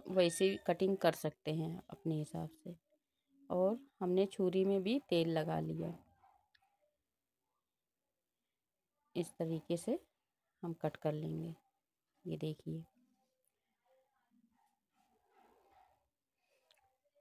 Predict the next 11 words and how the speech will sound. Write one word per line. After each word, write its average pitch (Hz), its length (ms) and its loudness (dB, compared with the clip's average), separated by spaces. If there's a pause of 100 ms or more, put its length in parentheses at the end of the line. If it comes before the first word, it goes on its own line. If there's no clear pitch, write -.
(640)
अब 202 140 2
हम, 202 400 4 (340)
हमने 214 340 8
एक 220 220 6
कढ़ाई 185 320 8
में 214 180 4
तेल 196 360 4 (240)
गरम 180 280 6
कर 202 160 6
लिया 214 320 4
है, 240 240 2